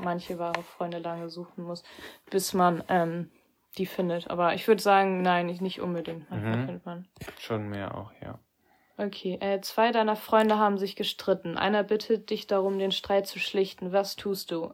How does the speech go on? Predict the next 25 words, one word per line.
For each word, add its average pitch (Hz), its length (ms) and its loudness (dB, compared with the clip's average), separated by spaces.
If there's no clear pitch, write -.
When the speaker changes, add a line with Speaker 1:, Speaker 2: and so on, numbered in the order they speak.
Speaker 1:
Ich - 180 -8
hole 233 180 4
mir 214 120 4
Verstärkung, 214 720 4
al-, 196 260 0
alleine 202 380 4
will 190 100 2
ich 185 120 -2
nicht 190 160 -6
eingreifen. 220 760 2
Ich - 180 -8
mache 214 260 2
nichts, 233 420 2
denn 196 120 2
ich 190 140 -6
halte 220 260 2
nichts 220 240 -2
davon, 214 460 -2
mich 202 160 -4
in 190 100 -2
fremde 190 380 -2
Angelegenheiten 220 840 2
einzumischen. 214 760 -2
Ich 214 160 -2
ents-, 208 280 -2